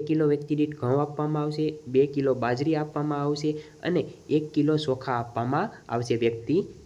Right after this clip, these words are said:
દીઠ. આગળ વાત કરીએ તો વૃદ્ધ અને દિવ્યાંગ લોકો માટે એક હજાર રૂપિયા મફત પેન્શન સહાય આપવામાં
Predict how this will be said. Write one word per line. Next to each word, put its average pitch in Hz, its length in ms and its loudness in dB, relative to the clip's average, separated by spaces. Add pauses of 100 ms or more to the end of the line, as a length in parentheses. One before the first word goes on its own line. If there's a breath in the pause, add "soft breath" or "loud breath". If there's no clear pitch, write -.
(140)
દીઠ. 107 280 0 (340 loud breath)
આગળ 165 260 2
વાત 185 180 -2
કરીએ 190 260 4 (380 loud breath)
તો 131 80 4 (440 loud breath)
વૃદ્ધ 165 260 4 (140)
અને 165 160 4 (120)
દિવ્યાંગ 156 380 4 (100)
લોકો 143 180 0 (120)
માટે 143 240 -2 (380 loud breath)
એક 143 80 0 (120)
હજાર 156 180 0
રૂપિયા 151 340 0
મફત 127 360 -2
પેન્શન 147 400 -2
સહાય 135 420 -4
આપવામાં 127 460 -4